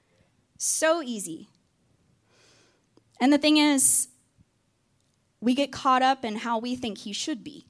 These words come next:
<laughs> how he should react to things, and how he should provide for us. But that's,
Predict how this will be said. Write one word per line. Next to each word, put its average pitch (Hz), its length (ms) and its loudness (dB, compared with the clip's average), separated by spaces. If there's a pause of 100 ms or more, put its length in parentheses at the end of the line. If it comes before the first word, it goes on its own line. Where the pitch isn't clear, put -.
(160)
<laughs> 311 80 -2 (1000)
how 262 160 0
he 247 160 -2
should 285 320 -2
react 202 400 -2
to 196 80 -8
things, 185 340 -12
and 202 160 -10
how 233 160 -4
he 247 180 -6
should 302 540 -2
provide 185 420 -6
for 175 160 -10
us. - 380 -8 (1900)
But 202 100 -6
that's, - 380 -2